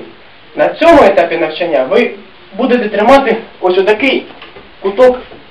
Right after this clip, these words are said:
на брусях. Ну, ви все виконали, те, що я перед цим розповів. Спробуйте потримати куток, він у вас не вийшов, то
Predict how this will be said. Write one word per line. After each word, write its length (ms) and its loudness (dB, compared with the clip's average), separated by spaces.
на 200 6
брусях. 380 -2
Ну, 180 4
ви 120 2
все 200 -2
виконали, 400 4
те, 100 0
що 120 -2
я 60 -2
перед 240 -4
цим 120 -6
розповів. 420 -6
Спробуйте 260 2
потримати 300 2
куток, 300 0
він 100 4
у 20 4
вас 180 4
не 60 -6
вийшов, 260 0
то 280 0